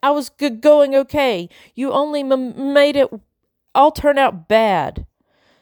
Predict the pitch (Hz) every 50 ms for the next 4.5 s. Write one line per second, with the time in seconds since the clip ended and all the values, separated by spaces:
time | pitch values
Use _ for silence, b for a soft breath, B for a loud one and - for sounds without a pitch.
0 | _ _ _ _ - - 226 220 226 226 226 208 196 196 - - 190 - 185 175
1 | - 185 175 170 170 170 160 - - - - 175 175 175 - - 170 165 - -
2 | 180 175 165 147 139 143 143 147 175 - - 160 - 202 220 226 214 196 202 190
3 | 180 180 170 - - 180 165 175 180 180 180 175 170 170 170 170 170 160 156 151
4 | 147 - - 196 180 170 156 156 160 -